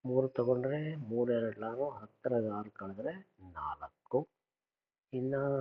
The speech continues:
ನಾಲ್ಕು ತಗೊಂಡ್ರೆ ನಾಲ್ಕು ಎರಡ್ಲೆ ಎಂಟು, ಎರಡು ಬಂತು. ಇಲ್ಲೇ ಒಂದು ನಾಲ್ಕು ತಗೊಳ್ಳೋಣ.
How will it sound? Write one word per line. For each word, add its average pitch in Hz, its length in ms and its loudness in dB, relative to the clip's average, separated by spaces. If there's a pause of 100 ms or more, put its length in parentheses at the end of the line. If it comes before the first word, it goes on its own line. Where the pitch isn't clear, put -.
(160)
ನಾಲ್ಕು 107 400 -4
ತಗೊಂಡ್ರೆ 95 560 -8 (760)
ನಾಲ್ಕು 107 340 -2
ಎರಡ್ಲೆ 110 300 0
ಎಂಟು, 170 400 -4 (400)
ಎರಡು 85 460 -10
ಬಂತು. 101 460 -8 (600)
ಇಲ್ಲೇ 156 180 0
ಒಂದು 117 280 2
ನಾಲ್ಕು 90 300 -8
ತಗೊಳ್ಳೋಣ. - 420 -8